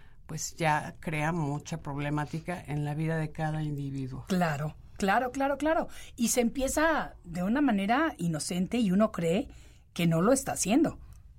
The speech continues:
Speaker 1: No, pues yo empecé de la manera <laughs> más inocente. Ya hasta galón me dio. Oye, pero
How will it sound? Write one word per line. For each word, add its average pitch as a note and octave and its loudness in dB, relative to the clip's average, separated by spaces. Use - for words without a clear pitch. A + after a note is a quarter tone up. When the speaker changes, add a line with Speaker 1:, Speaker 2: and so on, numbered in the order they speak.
Speaker 1:
No, G3+ 8
pues D#3+ 0
yo E3 6
empecé F3 4
de F#3+ 4
la F3+ 4
manera F3 4
<laughs> A3 0
más - 4
inocente. C#4 0
Ya A#3+ 0
hasta B3 2
galón A#3+ 6
me B3 0
dio. C4+ 4
Oye, G#3 0
pero B3 10